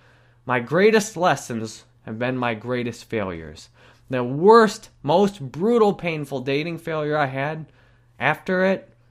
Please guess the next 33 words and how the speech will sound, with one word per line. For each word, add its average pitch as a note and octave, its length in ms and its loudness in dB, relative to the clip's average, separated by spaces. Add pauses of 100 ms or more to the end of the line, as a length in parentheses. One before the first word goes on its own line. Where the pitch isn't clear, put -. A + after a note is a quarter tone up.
(420)
it's D3+ 220 -4
like E3 300 2
I C#3+ 160 4
was C#3+ 260 0
a - 140 -6
whole D#3 300 -2
new D#3 200 -4
person A#2+ 500 -6
dating. F2 480 -8 (460)
It - 80 -6
was, C3 260 -4
dating D#3+ 540 0
suddenly F3+ 480 0
became C#3+ 540 -4
a A2 120 -10
lot A#2+ 340 -2
easier. A#2+ 360 -4
I F#2+ 100 0
didn't D3 200 -4
get F#3+ 120 0
it F3+ 80 0
right G#3 360 0
right G#2 180 -10
away. - 380 -20 (560)
But C3+ 180 -8
the C#3+ 100 2
one G#3 500 6
brutal, G3+ 540 8
painful E3+ 540 -4
failure C3+ 480 -2
I A2 140 0
had G#2+ 320 -4
dating, F2 420 -10